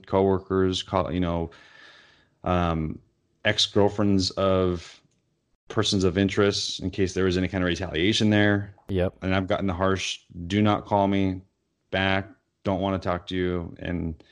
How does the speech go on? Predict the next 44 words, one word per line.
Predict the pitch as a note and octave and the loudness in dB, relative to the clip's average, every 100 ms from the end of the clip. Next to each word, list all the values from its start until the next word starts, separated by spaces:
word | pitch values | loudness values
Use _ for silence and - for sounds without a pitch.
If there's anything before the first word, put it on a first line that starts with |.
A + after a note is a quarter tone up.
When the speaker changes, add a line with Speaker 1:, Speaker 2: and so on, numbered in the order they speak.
| _ _ _ | _ _ _
Speaker 1:
um, | - E2 D#2 D2 - _ _ | -4 -2 -2 -4 -10 _ _
I've | F2+ | 0
also | F#2+ G#2 G#2+ | 2 2 -2
spoken | G2+ - G#2+ G#2 G#2 | -6 0 0 2 0
with | G#2 G#2+ | 0 0
Bernard | G2 G#2 G#2+ | 2 4 4
Howell. | G2 A#2 A2+ - - | 2 2 2 -2 -6
He's | F#2+ F#2+ | -4 -4
a | F#2+ | 2
guy | G#2 G#2 | 2 4
who, | G2 G2 F#2+ _ _ _ _ _ _ _ | 2 -4 -6 _ _ _ _ _ _ _
you | - | -6
know, | F#2+ F2 F2+ | -2 0 0
murdered | F2 G2 G2+ G#2 | 0 2 2 0
a | |
gal | F#2 G2 G2 | 0 0 2
in | G2 | 0
Tenino | G2 G2+ G2 G2+ F#2+ G2+ G#2 _ _ - | 0 0 2 2 2 0 -6 _ _ -4
a | |
year | F#2 F#2 G2+ | -2 2 2
after | F#2+ F#2+ A#2 G2 | 2 -2 -2 -2
Nancy | F#2 F#2+ G2 | 0 0 -2
went | F2+ | -2
missing. | G#2+ C3 - - G2 _ - | 0 0 -4 -10 -14 _ -4
Speaker 2:
Yeah, | A2+ A#2 F2+ - _ _ _ _ _ | 2 2 0 -6 _ _ _ _ _
pretty | - G#3 A3+ | 0 2 4
good | G#3+ G3+ | 2 4
suspect. | - G#3 - B2+ A#2 | 2 2 4 4 6
And | C3+ | 4
he, | C3 C3+ | 2 0
he | A#2 B2+ | 2 6
had | A#2+ | 8
also | B2 B2+ B2+ | 8 6 6
delivered, | G#2+ A2 A2 C3 C3 B2+ C3 B2 | 4 4 6 6 8 6 4 4
um, | A2+ G#2 G2+ F#2 | 6 6 2 0
meat | A#2 C#3+ - - | 2 2 -2 -10
to | - D3+ | -4 2
Nancy's | D#3+ E3+ - E3+ D#3+ | 4 4 2 2 2
place. | - E3+ F3+ - | 4 4 4 2
Is | B2 | 0
that, | B2+ D3 | 0 -2
is | B2 | 0
that | A#2+ B2 | 4 4
accurate? | C#3 E3 E3 A3+ | 4 2 -2 -2